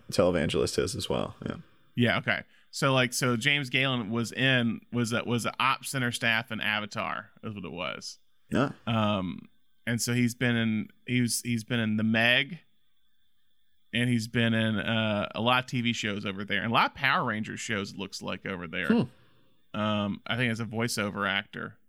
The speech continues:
Speaker 2: Yeah, voiceover. He's a voiceover actor. I, I, I like James Galen just for that ending part.
Speaker 1: Mm-hmm. All right. I'll give it to you.
Speaker 2: Yeah. Oh, he, oh, he's actu-, wow, he's actually from Louisville, Kentucky.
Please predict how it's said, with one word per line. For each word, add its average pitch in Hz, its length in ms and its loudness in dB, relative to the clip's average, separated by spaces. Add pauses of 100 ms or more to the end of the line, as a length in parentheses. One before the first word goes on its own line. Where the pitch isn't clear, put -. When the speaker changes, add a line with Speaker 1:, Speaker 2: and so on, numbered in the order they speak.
Speaker 2:
Yeah, 113 220 0
voiceover. 104 520 -4
He's 117 180 -8
a - 20 -2
voiceover 113 380 -2
actor. 95 320 -4 (640)
I, 165 220 0
I, 170 220 -6 (100)
I 190 140 4
like 254 260 4
James 185 340 2
Galen 143 320 2
just 127 140 -2
for 135 100 -8
that 120 200 0
ending 107 340 -2
part. 95 280 -4 (100)
Speaker 1:
Mm-hmm. - 1200 0
All 117 80 4
right. 110 140 2 (340)
I'll 117 80 -2
give 101 160 4
it - 100 -2
to 98 100 0
you. 95 200 2
Speaker 2:
Yeah. 123 160 -4 (500)
Oh, 190 120 2
he, 185 220 0
oh, 170 80 -2
he's 170 180 0
actu-, 190 360 -2
wow, 160 200 -2
he's 127 220 -2
actually 190 400 0
from 143 540 -2
Louisville, 131 400 0
Kentucky. 120 680 -4